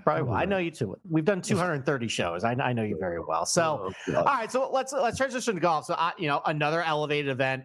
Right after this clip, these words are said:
Speaker 1: great event last week. Uh, a lot of basically the same players. We're gonna run it back this week. So, uh, Kenny, why don't you just kinda go over a little bit, just high level? Um, what are some of the changes you're probably thinking about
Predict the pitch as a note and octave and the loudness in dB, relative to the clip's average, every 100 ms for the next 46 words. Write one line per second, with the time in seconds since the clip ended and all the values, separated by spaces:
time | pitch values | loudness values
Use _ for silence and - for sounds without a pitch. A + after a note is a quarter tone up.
0 | - C3+ D3 D3+ D#3 D3+ C#3+ C#3 C3+ - | -4 0 2 2 0 0 0 0 -2 -2
1 | C3 B2 - B2+ B2+ B2+ B2+ - - D#3+ | -2 -2 -2 0 2 2 -2 -6 -2 0
2 | D#3 F#3 B3 C#4 C4+ C#4 B3+ B3 - C4 | 2 0 0 -4 -2 0 0 0 0 0
3 | C#4+ C#3 D3+ D#3+ C#3+ D3+ E3 E3 F3 F#3+ | 0 -2 0 0 2 0 0 0 0 0
4 | - D3 - A#2 A2+ - D3+ C#3+ C3+ - | -2 -6 -2 -2 0 2 2 2 -2 -8
5 | _ _ - D#3 D#3 D#3 - _ - G#3 | _ _ 2 4 2 -2 -6 _ -2 0
6 | G#3+ B3+ G3+ A3 C4 C4 - B3 A3+ A3+ | 0 0 0 0 0 -4 0 2 2 0
7 | A3 A3 F#3+ G#3 F#3+ G3 F#3+ F3 - F#3 | 0 0 0 -2 0 0 0 -2 0 2
8 | G3 F3 E3 D#3+ C#3+ B2 - D3+ D3 D3 | 2 2 0 0 0 -2 0 2 2 0
9 | D3+ D3+ D#3 F#3 A#3 C#4 A3+ - G#3 G3+ | -2 -4 0 0 0 0 -2 0 -2 0
10 | F#3 E3 E3+ D#3 _ - E3+ E3+ D#3 D#3+ | -2 -2 -2 -4 _ 2 2 2 -2 0
11 | D#3 D3 C#3+ C#3 | 2 2 2 0